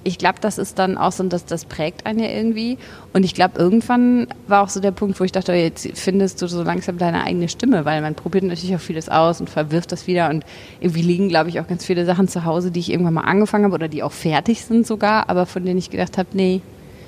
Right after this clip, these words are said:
das ist es jetzt noch nicht. Und bei dem Text war halt wirklich so,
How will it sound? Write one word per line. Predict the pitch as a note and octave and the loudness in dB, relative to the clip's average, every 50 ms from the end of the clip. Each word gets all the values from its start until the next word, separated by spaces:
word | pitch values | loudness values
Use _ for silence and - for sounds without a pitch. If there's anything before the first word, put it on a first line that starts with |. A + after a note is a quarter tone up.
| - - - - - | -20 -20 -20 -14 -12
das | - F#3 - | -10 -6 -4
ist | - A3 G#3+ | -2 -2 -4
es | G#3+ - | -2 0
jetzt | - F3 - - | 0 0 0 0
noch | C#3 D#3 | 0 2
nicht. | D#3+ D#3 D#3 - - - | 2 2 0 0 -2 -4
Und | D#3 E3 - | -2 0 2
bei | E3+ E3+ | 2 4
dem | E3 F3 F#3 G#3 | 4 4 2 2
Text | - G#3+ F#3+ - - | 0 -4 -6 -6 -4
war | - F#3 F3+ | -4 -2 -2
halt | G3 F3 F3+ | -2 -4 -4
wirklich | F3+ E3+ - G3 F#3 | -6 -4 -4 -4 -2
so, | F#3 | -4